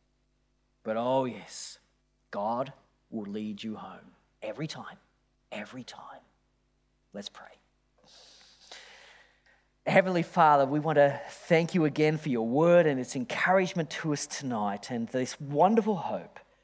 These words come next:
that no matter how bad it gets, you will get us home. You will. You will.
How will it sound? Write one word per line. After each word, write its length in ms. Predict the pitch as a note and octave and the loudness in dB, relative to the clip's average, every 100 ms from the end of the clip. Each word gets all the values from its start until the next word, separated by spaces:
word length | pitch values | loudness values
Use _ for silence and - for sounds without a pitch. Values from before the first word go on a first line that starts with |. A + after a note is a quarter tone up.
| - - - | -20 -20 0
that 140 | D#3 | 4
no 120 | E3+ | 4
matter 300 | F3 F3+ F#3+ | 6 8 8
how 280 | F3 F3 G#3+ | 6 4 4
bad 460 | F#3+ G3+ F#3+ G#3 G3 | 4 2 2 0 0
it 180 | F#3 - | 0 -2
gets, 420 | C#3+ B2+ - - - _ _ _ | -2 -2 -8 -12 -20 _ _ _
you 400 | C#3 D#3+ A3 A3+ | 0 6 6 6
will 260 | F3+ G3+ F#3 | 2 2 2
get 240 | C#3+ D3+ | 2 2
us 200 | C#3+ - | 2 -2
home. 400 | - G#2 F#2 - _ _ _ _ - | -10 -12 -14 -20 _ _ _ _ -6
You 200 | D#3+ D3+ | 0 2
will. 360 | E3+ E3+ - - _ _ _ _ - | 4 2 -2 -12 _ _ _ _ -6
You 220 | C3 D3+ | -2 0
will. 400 | D3 E3 A#2 | 0 0 0